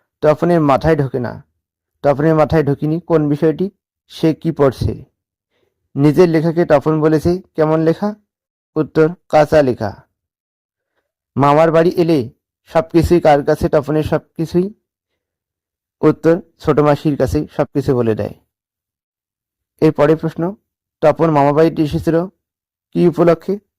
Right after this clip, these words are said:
উত্তর, ছোট মাসির বিয়ে উপলক্ষে। সন্ধ্যাতারা পত্রিকা প্রকাশিত তপনের লেখা গল্পটির নাম কি? উত্তর, প্রথম দিন। জেনে নেশায় পেয়েছি, এক্ষেত্রে তপনের নেশাটি কি? উত্তর, গল্প লেখা। তপনের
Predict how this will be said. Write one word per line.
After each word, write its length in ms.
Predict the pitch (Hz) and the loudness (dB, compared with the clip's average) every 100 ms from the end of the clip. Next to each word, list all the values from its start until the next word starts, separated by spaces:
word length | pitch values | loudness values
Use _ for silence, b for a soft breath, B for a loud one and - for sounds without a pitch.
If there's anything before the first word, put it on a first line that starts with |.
| _ | _
উত্তর, 320 | 160 - 147 - - | -6 -2 -4 -4 -2
ছোট 200 | 156 147 | 2 2
মাসির 340 | 151 147 165 | 2 2 0
বিয়ে 240 | 131 139 139 | 0 2 2
উপলক্ষে। 500 | 123 123 120 - 123 _ _ _ _ _ _ _ _ | 2 -4 -4 -10 -18 _ _ _ _ _ _ _ _
সন্ধ্যাতারা 520 | - 143 151 165 165 | -2 2 4 4 2
পত্রিকা 460 | 156 151 175 156 | 0 -4 -4 -2
প্রকাশিত 440 | 160 147 151 151 156 | -2 0 -2 -2 -4
তপনের 360 | 151 131 151 | -2 0 0
লেখা 240 | 151 147 160 | 0 0 2
গল্পটির 380 | 143 131 151 156 | 2 2 -2 0
নাম 200 | 156 147 | 0 0
কি? 220 | 175 202 - _ _ _ _ | -4 -4 -8 _ _ _ _
উত্তর, 360 | 151 - 160 | -6 0 0
প্রথম 460 | 151 147 143 151 135 | 0 0 0 2 0
দিন। 300 | 120 107 98 - _ _ _ _ _ _ _ _ _ _ _ | 0 -2 -6 -16 _ _ _ _ _ _ _ _ _ _ _
জেনে 260 | 117 143 160 | 2 4 4
নেশায় 320 | 147 131 160 | 2 2 0
পেয়েছি, 400 | 156 165 165 190 202 _ _ | 4 2 2 -4 -6 _ _
এক্ষেত্রে 380 | 147 156 160 170 | -4 -4 -2 0
তপনের 340 | 151 131 156 | 0 2 2
নেশাটি 400 | 147 135 151 151 | 2 0 0 0
কি? 220 | 156 175 208 _ _ _ _ _ | -2 -4 -6 _ _ _ _ _
উত্তর, 380 | 147 143 151 175 - | -10 -2 -2 -2 -8
গল্প 340 | 123 131 123 | 2 2 2
লেখা। 400 | 139 135 - 117 - _ _ _ _ _ _ _ _ _ _ _ | 0 -2 -2 -8 -10 _ _ _ _ _ _ _ _ _ _ _
তপনের 640 | 139 143 160 160 123 - | 0 2 2 2 2 -6